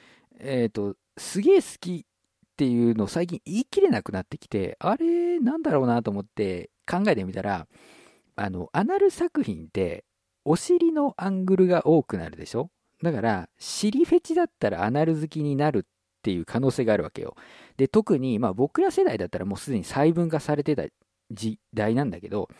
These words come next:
あの、もっと前の世代になると、アナルと、えーと、お尻と、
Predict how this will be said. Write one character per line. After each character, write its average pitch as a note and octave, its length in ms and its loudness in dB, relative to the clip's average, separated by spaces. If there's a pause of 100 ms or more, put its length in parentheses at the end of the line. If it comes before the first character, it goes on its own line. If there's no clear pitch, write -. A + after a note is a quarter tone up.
(480)
あ G#2+ 120 -6
の、 G#2+ 120 0
も G3+ 120 4
っ - 80 -2
と A2 120 -2
前 D3 240 0
の F#2+ 80 -10
世 G2 160 -8
代 G2 140 -4
に G2 60 -6
な G2+ 100 -4
る - 80 -10
と、 F#2 240 0 (440)
ア F#3 160 0
ナ A#3 200 2
ル F#2+ 240 -4
と、 A#2+ 300 4 (720)
え G#2 140 0
ー F#2 100 -4
と、 F#2+ 360 4
お G2+ 120 2
尻 E3 420 -4
と、 C#3 400 4